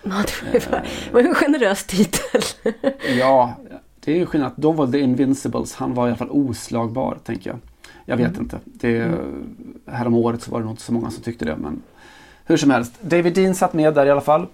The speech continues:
Speaker 2: och samtalade med Wenger och jag, eh, hatar ju David Dean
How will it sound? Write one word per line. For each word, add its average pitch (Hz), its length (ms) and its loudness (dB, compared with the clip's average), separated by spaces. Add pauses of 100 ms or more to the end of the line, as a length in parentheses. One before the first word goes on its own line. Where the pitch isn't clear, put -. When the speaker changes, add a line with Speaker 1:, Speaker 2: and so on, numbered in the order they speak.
(100)
Speaker 2:
och 131 400 -4
samtalade 120 440 -2
med 123 200 -4
Wenger 127 520 0
och 135 80 2
jag, 120 240 2 (920)
eh, 71 920 -8
hatar 123 340 0
ju 107 60 -4
David 113 220 -4
Dean 131 300 -2